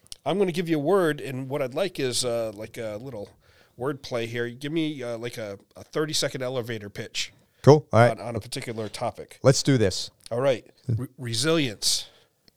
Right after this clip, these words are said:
Speaker 2: Oh, resilience is the foundation for your airmen. Okay, having that, that, that resilience, that ability to acclimate is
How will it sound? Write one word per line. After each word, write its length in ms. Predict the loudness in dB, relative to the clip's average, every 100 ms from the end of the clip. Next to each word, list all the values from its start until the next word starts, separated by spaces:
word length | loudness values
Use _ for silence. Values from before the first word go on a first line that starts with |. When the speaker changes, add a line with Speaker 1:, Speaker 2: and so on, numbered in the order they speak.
| _ -20 -20 -20 -20 -20 _ 6
Speaker 2:
Oh, 300 | 6 6 4
resilience 560 | 2 6 8 8 6 4
is 60 |
the 100 | 2
foundation 720 | 4 4 4 2 2 -2 -4 -6 2
for 420 | 4 6 4 0 _ _ _ _ _
your 280 | 4 8 8 6
airmen. 320 | 4 4 0 -4 _ -2
Okay, 220 | 4 4
having 420 | 8 8 8 4
that, 300 | 2 2 2
that, 240 | 4 4 2 _
that 220 | 6 6 2 0
resilience, 520 | 4 4 2 0 0
that 180 | 0 0
ability 720 | -2 4 8 10 10 4 2 -2 -12 -20 -20 -16 -4
to 540 | 6 8 10 6 2 -4 _ _ _ _ _ _ _ _
acclimate 640 | 6 6 4 4 4 4 -2 _ _ _ _ _ _ _ 6
is 460 | 6 6 -2 -8